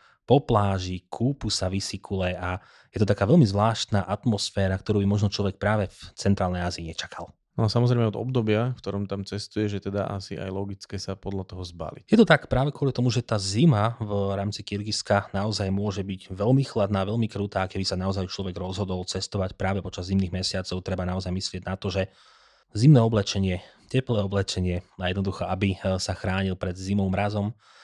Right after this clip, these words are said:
Speaker 1: Keď zoberieme leto, tak leto je tu veľmi príjemné. Nie sú tu také tie horúčavy, ako má Uzbekistan alebo Turkmenistan, žiadne štyridsiatky. Čiže krátke nohavice, krátke tričko sú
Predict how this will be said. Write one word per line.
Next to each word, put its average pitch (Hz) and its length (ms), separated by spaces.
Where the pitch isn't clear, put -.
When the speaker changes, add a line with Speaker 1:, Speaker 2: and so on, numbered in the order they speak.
Speaker 1:
Keď 104 180
zoberieme 147 400
leto, 101 560
tak 92 220
leto 95 240
je 101 100
tu 101 140
veľmi 175 180
príjemné. 92 540
Nie 113 160
sú - 100
tu - 80
také - 220
tie 95 100
horúčavy, 101 460
ako 90 240
má 90 80
Uzbekistan 101 560
alebo 92 160
Turkmenistan, 101 640
žiadne 95 240
štyridsiatky. 107 720
Čiže 98 360
krátke - 340
nohavice, 95 480
krátke 101 320
tričko 95 400
sú - 240